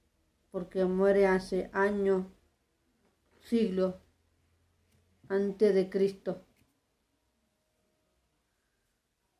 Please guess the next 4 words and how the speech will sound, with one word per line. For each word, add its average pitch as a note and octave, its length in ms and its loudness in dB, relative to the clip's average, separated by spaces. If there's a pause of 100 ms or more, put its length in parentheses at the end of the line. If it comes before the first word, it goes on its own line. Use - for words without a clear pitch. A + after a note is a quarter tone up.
(400)
Y, F#3+ 680 -4 (2000)
y F#3+ 160 -2
esas F#3+ 320 -2
cosas. F3+ 500 -10